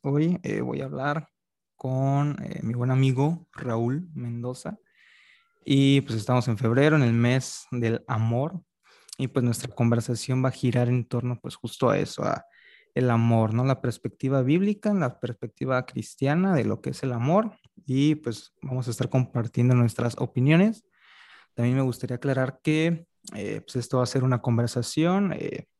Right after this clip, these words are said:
los episodios anteriores, pues, sí llevaban un guión, llevaban investigación detrás, eh, comentarios, teología sistemática,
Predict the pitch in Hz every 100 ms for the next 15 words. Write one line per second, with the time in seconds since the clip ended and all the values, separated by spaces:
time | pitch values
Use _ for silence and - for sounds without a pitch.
0 | _ _ _ _ _ _ _ _ _ _
1 | _ _ _ - 123 117 - - 143 123
2 | 143 143 131 117 123 123 135 156 165 -
3 | 123 - 123 123 127 117 113 113 120 120
4 | 123 110 113 120 131 143 135 117 117 123
5 | 117 113 107 120 117 - 123 120 - 131
6 | 135 135 135 - 139 135 - _ _ -
7 | 120 113 123 117 120 120 120 117 123 -
8 | - 131 123 120 120 123 - 135 - 160